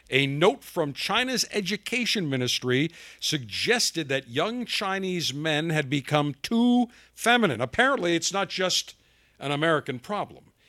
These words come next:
It's a problem occurring with men and boys, males, all across the globe. China's communist government, who we can't stand,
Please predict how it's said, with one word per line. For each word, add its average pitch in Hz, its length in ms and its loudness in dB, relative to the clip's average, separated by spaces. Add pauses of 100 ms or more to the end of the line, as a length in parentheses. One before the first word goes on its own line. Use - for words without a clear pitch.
(100)
It's 127 160 -8
a 160 60 -4
problem 196 480 -4
occurring 170 520 -4
with 143 360 -8 (480)
men 165 420 -2
and 98 320 -16
boys, 170 680 0 (120)
males, 170 560 0 (140)
all 165 500 4
across 139 640 -2 (320)
the 131 80 -10
globe. 110 480 -4
China's 202 720 0
communist 180 680 -4
government, 127 520 -4 (220)
who 123 140 -2
we 156 140 -2
can't 139 340 0
stand, 127 640 2